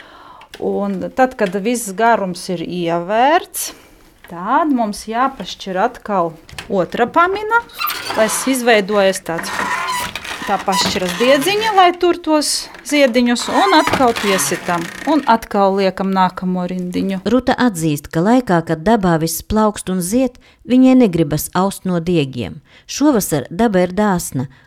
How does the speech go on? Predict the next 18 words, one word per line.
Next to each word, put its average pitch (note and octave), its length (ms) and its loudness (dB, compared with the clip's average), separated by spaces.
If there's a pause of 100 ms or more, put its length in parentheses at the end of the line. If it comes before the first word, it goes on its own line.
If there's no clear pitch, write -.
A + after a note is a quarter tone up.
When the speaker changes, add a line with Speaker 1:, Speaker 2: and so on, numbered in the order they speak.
(100)
Speaker 2:
augi G#3 320 2
ziet A#3+ 380 2
un F3+ 160 -2
ir E3+ 160 -2
stipri A#3+ 420 0
un A#3 80 4
veselīgi. C#3 680 -2 (300)
Tāpēc F3+ 320 2
senās F#3 480 2
stelles, B3 400 4
kuras E3+ 240 0
nākušas G#3 560 0
no D#3+ 160 -2
Ciblas G3+ 480 0
novada C#3+ 540 -2 (340)
un F#3+ 140 -2
uz F#3 100 -4
kurām G#3 380 2